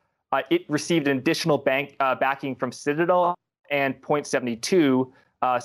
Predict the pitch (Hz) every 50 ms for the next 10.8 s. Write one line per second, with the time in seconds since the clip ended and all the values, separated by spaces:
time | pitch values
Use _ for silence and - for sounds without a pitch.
0 | - - 151 139 - 139 127 - - 151 143 131 - - 131 110 110 - - 151
1 | 147 147 143 143 131 123 117 - _ _ _ _ - 131 123 - 127 123 120 117
2 | 113 117 113 110 - - - 123 117 113 110 - 123 - - - 135 - - -
3 | 131 123 123 123 117 110 - _ - 123 110 147 156 156 151 151 147 151 147 -
4 | - - - 139 135 131 131 - - 147 139 143 139 - 151 139 135 135 135 -
5 | - _ _ _ - 143 143 139 147 165 170 170 170 143 151 143 160 170 160 151
6 | 170 156 147 - 151 139 135 131 135 131 127 127 127 139 135 - - 139 123 135
7 | 147 147 139 - - - - 135 135 135 - - - - - - - 151 131 127
8 | 117 - 143 135 131 120 117 113 - 139 127 123 117 - - _ _ _ _ _
9 | _ - 143 165 160 151 143 139 135 131 131 - - 131 143 139 135 135 131 -
10 | - - - - 131 135 143 135 131 127 123 123 123 131 -